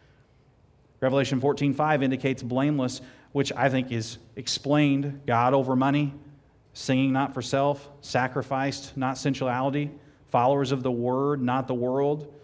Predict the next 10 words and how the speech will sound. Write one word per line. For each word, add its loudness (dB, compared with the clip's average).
with -6
mouths 0
that -4
speak -6
purely. -2
Surely 4
we're 2
gonna 4
fall 2
short, 0